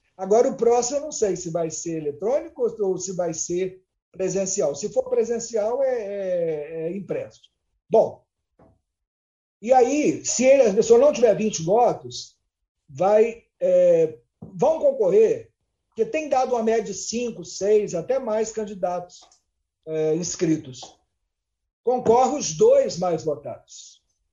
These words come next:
E aí, entre os dois mais votados, ganha o que tiver o maior número de votos, desde que não seja inferior a, não sei se é sete ou se é onze. Tem um número lá,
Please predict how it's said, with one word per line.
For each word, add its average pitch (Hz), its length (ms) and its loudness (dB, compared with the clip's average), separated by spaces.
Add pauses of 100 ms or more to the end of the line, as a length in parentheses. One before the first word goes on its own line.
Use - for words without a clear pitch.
(140)
E 165 100 -6
aí, 226 220 4
entre 254 180 2
os 151 140 -10
dois 226 380 2
mais 170 240 -4
votados, 208 800 -4 (240)
ganha 208 400 0
o 226 40 -14
que 240 120 -16
tiver 220 220 -2
o 208 120 2
maior 208 240 2
número 170 300 -4
de 170 120 -10
votos, 208 720 -4 (260)
desde 202 480 2
que 254 120 -8
não 294 180 0
seja 226 540 2
inferior 202 640 0 (300)
a, 226 360 -8 (640)
não 165 120 -16
sei - 160 -10
se - 100 -8
é 156 40 -6
sete 214 480 -2
ou 214 60 0
se 226 120 -4
é 226 40 0
onze. 147 460 -8
Tem 190 140 -8
um 170 420 -4
número 160 440 2
lá, 151 340 -2